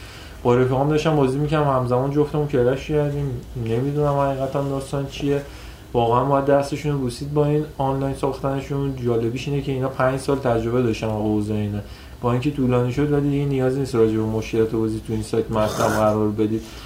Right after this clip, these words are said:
می‌گم خیلی از مشکلات به خاطر اون فاز بتا بودنه، ولی بازی کلاً چیز نداره،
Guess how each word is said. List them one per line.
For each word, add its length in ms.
می‌گم 220
خیلی 500
از 180
مشکلات 460
به 60
خاطر 220
اون 160
فاز 320
بتا 460
بودنه، 460
ولی 380
بازی 400
کلاً 440
چیز 340
نداره، 760